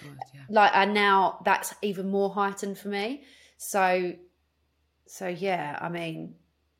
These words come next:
Speaker 2: I'm, I'm really emotional and I'm really in touch with everything. But I think that's what makes it work. Sometimes I'm a bit too sensitive and I, then I get sad over silly things. But I suppose that's what makes me be able to be here and,
Speaker 1: Yeah,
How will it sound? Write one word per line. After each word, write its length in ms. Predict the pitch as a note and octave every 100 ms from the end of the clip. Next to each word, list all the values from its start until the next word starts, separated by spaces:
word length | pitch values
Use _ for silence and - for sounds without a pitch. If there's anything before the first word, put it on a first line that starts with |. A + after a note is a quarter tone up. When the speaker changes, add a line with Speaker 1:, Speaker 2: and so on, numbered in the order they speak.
| _ _ _
Speaker 2:
I'm, 180 | F#3+ F#3+
I'm 180 | - G#3
really 280 | G3 A3 A#3
emotional 680 | G3+ F#3 F3+ - G3 F#3 F3
and 140 | F3+
I'm 160 | F3+ F#3
really 320 | G#3 G#3 F3+
in 100 | G3+
touch 420 | - - - -
with 160 | G3+ F3
everything. 680 | - F#3 F3+ F3 D#3 D3+ G3 - - -
But 140 | G3+
I 20 | G3+
think 240 | A#3+ A3+
that's 240 | G#3 -
what 100 | A3 G3+
makes 240 | G#3 -
it 80 | G#3+
work. 380 | G3 G#3+ D4 -
Sometimes 440 | - A3+ G#3+ F#3
I'm 80 | F#3
a 20 |
bit 140 | F3 -
too 160 | F#3+
sensitive 540 | F3+ F#3 D#3+ - F#3 F3+ F3+ - - - -
and 140 | F3+
I, 100 | F3 - -
then 100 | F#3+
I 120 | F3+ F3+
get 220 | F#3+ -
sad 360 | - F#3 F3+ F3
over 140 | F3
silly 300 | E3+ - F3+
things. 480 | F3 F#3 F3 F3 E3
But 140 | F#3+
I 20 | -
suppose 340 | - F#3 F3+
that's 240 | F#3 -
what 140 | - F3+
makes 300 | F#3 F3 -
me 300 | F3+ E3+ -
be 100 | F#3
able 240 | F3 E3 E3
to 140 | -
be 280 | F3+ F3+ F3+
here 360 | F3+ G#3+ A3 F3+
and, 240 | E3+ E3
Speaker 1:
Yeah, 200 | F3 F#3+